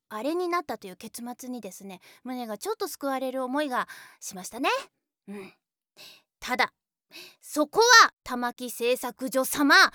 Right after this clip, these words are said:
もちろん、こう、旦那様もね、相当荒れすぎるんですけど、千尋さんも、実は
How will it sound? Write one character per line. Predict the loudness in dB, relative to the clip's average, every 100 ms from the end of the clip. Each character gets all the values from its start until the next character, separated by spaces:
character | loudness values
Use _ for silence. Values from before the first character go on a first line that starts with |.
| -6 -12 -2
も | 0 0
ち | 0 2 2
ろ | 0
ん、 |
こ | -6
う、 | -6
旦 | 0 2
那 | 2 2 0
様 | 0
も |
ね、 | -6
相 | -6 2 8 8 6
当 | 0 4 4 4
荒 | 2 4
れ | 0
す | -4 -4
ぎ | -2 0
る | -2 -4
ん |
で | -8 -12
す | -14
け | -6
ど、 | -2 -2 -4 -12 -20 -20 _
千 | -12 -12
尋 | -12 -10 -8
さ | -8 -12 -10
ん | -10
も、 | -10 -12 -16 _ _ _ _ _ -18
実 | -16 -16 -12 -8 -8
は | -8 -10